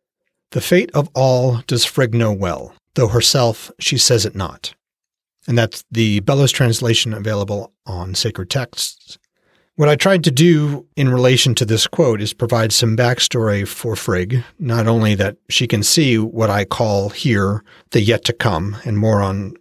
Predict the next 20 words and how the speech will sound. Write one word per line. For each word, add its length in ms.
why 400
I 80
chose 340
that 160
language 520
in 140
an 80
upcoming 440
episode, 540
but 100
why 240
she 260
keeps 280
her 80
mouth 200
shut 260
about 280
what 160
she 140
sees. 560